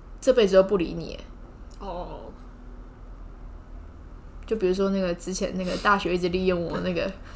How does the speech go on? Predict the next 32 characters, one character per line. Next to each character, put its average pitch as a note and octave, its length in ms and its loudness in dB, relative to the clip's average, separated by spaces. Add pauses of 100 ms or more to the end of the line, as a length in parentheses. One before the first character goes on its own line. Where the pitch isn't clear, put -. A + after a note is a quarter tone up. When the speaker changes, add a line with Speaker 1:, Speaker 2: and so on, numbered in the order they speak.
(280)
Speaker 2:
<laughs> - 640 -12
Speaker 1:
you F#3 80 0
know？ F3+ 160 4
Speaker 2:
上 F#3+ 160 4
海 F#3+ 120 -2
人。 F3 200 -4 (320)
Speaker 1:
对， F#3+ 120 0
对， F3 160 2
那 G#3 100 2
个 G3+ 80 0
比 G3 100 -4
如 F#3 80 0
说 G#3 80 2
那 G#3+ 80 0
个 G#3 60 2
上 G3 220 2
海 F#3+ 180 -2
人， - 60 -4
Speaker 2:
上 - 80 -2
海 B3 60 2
Speaker 1:
我 - 40 2
就 B3+ 160 10
这 C#4+ 140 10
辈 B3+ 140 10
子 F#3+ 160 4
的， F3 80 8
Speaker 2:
戏 F#3+ 140 10
剧。 - 20 2
Speaker 1:
我， - 140 -8
我 G#3 40 2
就 A#3+ 140 6 (160)
decide F#3+ 440 4